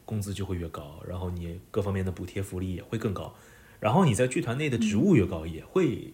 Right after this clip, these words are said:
Speaker 1: 相应的影响你的收入。但是你说你单单靠演出，
Speaker 2: 嗯。
Speaker 1: 你就算是当个演员队长，或者说当个首席演员，你没有坐上管理岗的话，其实还是，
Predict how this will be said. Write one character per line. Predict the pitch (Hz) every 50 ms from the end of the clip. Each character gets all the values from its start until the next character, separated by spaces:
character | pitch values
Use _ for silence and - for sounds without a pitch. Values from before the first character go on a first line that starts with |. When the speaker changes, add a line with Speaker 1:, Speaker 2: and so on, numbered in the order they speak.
| -
Speaker 1:
相 | - - - 95 92 92
应 | 95 92
的 | 87 85
影 | 85 85 87
响 | - 87 82
你 | 85
的 | 82 82
收 | - - 82
入。 | 82 80 80 78 - - - - - - - - - - -
但 | - 208
是 | 202 220
你 | 185 131
说 | 98 - 170
你 | 180 160
单 | 151 - 156 175 180
单 | 190 185 190
靠 | 190 220 196
演 | 147 107 90
出， | 87 - 156 170 185 190 190
Speaker 2:
嗯。 | - - - - - - - - - - - - - - - - - - - - - - _ - - -
Speaker 1:
你 | - 147
就 | 147 - 285 240
算 | 214 180 156
是 | 139 131 117 113 110
当 | - 135 131
个 | 131 113
演 | 101 95 90
员 | 95 107
队 | 127 123
长， | 104 92 95 - - -
或 | - 113
者 | 104 98
说 | 101 98
当 | 107 107
个 | 110 110
首 | - 95
席 | 87 - 101
演 | 95 85
员， | 85 82 80 80 80 82 82 82 85 92 95
你 | 90 87 85 85 90 - -
没 | 104 101 110
有 | 120 110 95
坐 | - - 117
上 | 101 104 92 90 92
管 | - 92 90
理 | - -
岗 | 87 85 87
的 | 95
话， | - 90
其 | - - - -
实 | 117 147
还 | 151 143 165 196
是， | 214 180 139